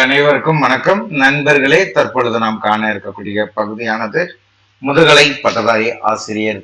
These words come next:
தேர்வு பி ஜி டி ஆர் பி இரண்டாயிரத்தி இருபத்தி நான்கு. இந்த தேர்விற்கு தயாராகக்கூடிய தமிழ், அது மட்டும் இல்லாம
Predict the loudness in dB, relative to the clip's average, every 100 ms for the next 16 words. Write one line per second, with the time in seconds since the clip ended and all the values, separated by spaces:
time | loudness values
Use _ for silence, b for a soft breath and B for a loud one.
0 | -6 -6 -4 -6 b b b -10 -2 -2
1 | -2 -4 -2 -2 -2 0 -2 -2 -4 -4
2 | -2 -2 0 0 -4 -6 -8 -10 _ -6
3 | -6 -4 -6 -6 -8 -6 -6 -6 -6 -10
4 | b b b b -6 -4 -2 -2 0 -2
5 | -4 -4 -4 -2 0 2 2 0 -2 -6
6 | -6 -2 0 -2 -6 -2 -2 0 -2 -4
7 | -10 _ _ _ -10 -8 -6 -6 -4 -2
8 | -2 -2 -2